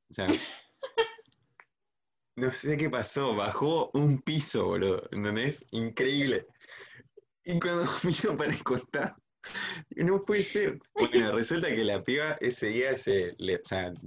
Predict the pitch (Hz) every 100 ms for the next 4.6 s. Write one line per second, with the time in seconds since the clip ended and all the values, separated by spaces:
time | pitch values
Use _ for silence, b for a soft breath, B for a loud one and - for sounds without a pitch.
0 | - - 104 123 123 127 127 104 101 101
1 | 107 98 95 92 - - 98 120 - 415
2 | - 392 - - 90 113 - 92 87 92
3 | 98 98 90 87 98 120 330 330 339 330
4 | - 330 359 381 - 285